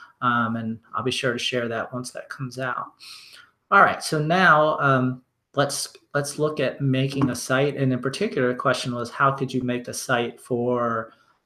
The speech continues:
a portfolio? So either a portfolio for a student or portfolio for the class or something. Um, so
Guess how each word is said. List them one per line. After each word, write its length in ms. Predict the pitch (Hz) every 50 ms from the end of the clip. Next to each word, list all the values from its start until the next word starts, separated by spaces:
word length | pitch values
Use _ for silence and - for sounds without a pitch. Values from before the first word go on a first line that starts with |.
| _
a 60 | -
portfolio? 800 | 131 - 143 120 - - - 135 123 120 120 117 113 113 127 131
So 260 | - - - 135 117 113
either 200 | 120 123 120 107
a 40 |
portfolio 580 | 110 - 127 - - - 123 117 120 127 123 123
for 220 | - - - - -
a 40 | -
student 460 | - - - 165 160 151 - 143 -
or 140 | - 117 113
portfolio 600 | - - 127 123 - - 131 123 117 117 120 120
for 200 | 110 - - -
the 80 | - -
class 420 | - - - - - - - -
or 80 | - -
something. 380 | - - - - _ _ _ _ _ _ _ - - - - - - _ _ _ -
Um, 360 | 123 117 113 110 110 110 107
so 380 | - - - 127 98 90 113 113